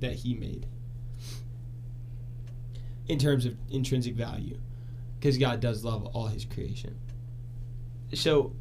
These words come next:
if you were somebody who previously thought you didn't have any meaning, or that you were unloved, or that you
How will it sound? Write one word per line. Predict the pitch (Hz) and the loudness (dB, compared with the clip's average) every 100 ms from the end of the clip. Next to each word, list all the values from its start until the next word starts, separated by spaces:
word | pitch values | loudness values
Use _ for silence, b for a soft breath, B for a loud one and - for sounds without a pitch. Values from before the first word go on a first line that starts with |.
| - - - - - - - - - - - - - - - - - - - - | -6 -8 -8 -6 -6 -6 -6 -6 -6 -6 -6 -6 -6 -6 -6 -8 -6 -6 -8 2
if | 160 151 | 4 6
you | 180 | 4
were | 220 208 | 4 4
somebody | - 170 151 | 4 6 6
who | 139 135 | 6 4
previously | 127 156 147 131 127 | 6 6 8 6 2
thought | 127 127 | 2 2
you | 127 | 4
didn't | 120 131 131 | 4 6 6
have | 127 131 127 | 4 4 4
any | 127 | 2
meaning, | 120 120 120 - - | 2 -2 -4 -4 0
or | 139 | 2
that | 139 | 4
you | 131 135 | 4 4
were | 127 123 | 2 2
unloved, | 135 127 117 104 - - | 2 4 2 -2 -4 -2
or | - 123 | 2 4
that | 117 113 117 - B B B B B B - - - - - - - - - - | 4 2 -2 -6 B B B B B B -6 -6 -6 -6 -6 -6 -8 -8 -8 -6
you | 143 147 151 147 | 0 4 6 6